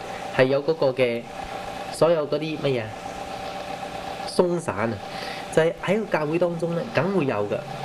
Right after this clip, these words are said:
同埋並且喺我哋人嘅一生裏邊都會有嘅。嗰個勤力同馬虎嗰個比例咧，就係會噉樣嘅。啊，但係而家我想同大家去睇一點就係，究竟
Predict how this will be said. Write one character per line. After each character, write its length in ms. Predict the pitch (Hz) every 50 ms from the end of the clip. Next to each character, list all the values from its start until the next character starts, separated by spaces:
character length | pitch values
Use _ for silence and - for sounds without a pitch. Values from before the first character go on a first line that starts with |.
| - - - - -
同 80 | 131 127
埋 80 | 127 123
並 180 | - 127 127 131 -
且 140 | 135 143 143 -
喺 100 | 139 143
我 120 | 143 135 120
哋 60 | 113 101 101
人 120 | 110 92 85 87 92 95 101
嘅 140 | 110 120
一 20 | 131
生 300 | 135 - - 143 131 113
裏 60 | 104
邊 80 | 95 95 92 - - - - - -
都 100 | 156 160
會 200 | 143 117 107 101
有 80 | 98
嘅。 480 | 92 90 87 - - - - - - 196
嗰 40 | 208
個 240 | - 107 - - -
勤 180 | 127 117 117
力 80 | 120 -
同 200 | - 110 107 113
馬 200 | 147 170 180 185
虎 180 | 185 - 190 190
嗰 40 | 170
個 120 | 170 147
比 160 | - 127 120 139
例 160 | 131 104 104
咧， 120 | 123 131 - - - - - - -
就 100 | - 117
係 100 | 107 101
會 100 | 95 104
噉 100 | 98 -
樣 180 | 92 95 98 90
嘅。 640 | 87 87 87 85 - - - - - - - - 143
啊， 20 | 151
但 100 | 170 165
係 200 | 165 165 147 123
而 40 | 123
家 120 | 170 202 202 170 - - - - - - -
我 100 | - 156
想 220 | 165 - 175 185 185 175 - - -
同 140 | - 110 113
大 120 | 110 123
家 240 | 131 - 160 165 156 - - -
去 220 | 135 127 123 120 - -
睇 100 | 127 127
一 20 | 135
點 300 | - - 117 120 139 135
就 100 | - 117
係， 120 | 104 95 95 - - - - - - - - - - - - - - - - - - - - - 143 143 147 147 147 143 143 143 147 143 143 147 143 -
究 80 | 175 175
竟 300 | - - 147 165 190 180